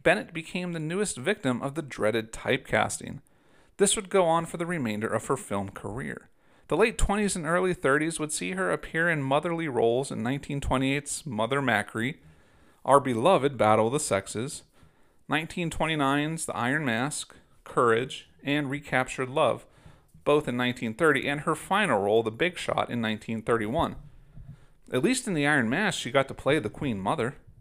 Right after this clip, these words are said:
Now, we leave the party and watch Marie Skinner and Don Alvarado's Babe Windsor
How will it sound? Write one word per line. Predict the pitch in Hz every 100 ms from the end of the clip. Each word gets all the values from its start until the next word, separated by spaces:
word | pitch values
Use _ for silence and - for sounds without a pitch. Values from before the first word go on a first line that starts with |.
| - - - - - - -
Now, | 190 170
we | 180
leave | 220 269
the | 269
party | - 139 127 131
and | 123
watch | 135 139 -
Marie | 123 147 185
Skinner | - 131 120
and | 123 117
Don | 123 127
Alvarado's | 120 113 113 113 139 143 110 117
Babe | - 120 110 113
Windsor | 131 160 98 98 120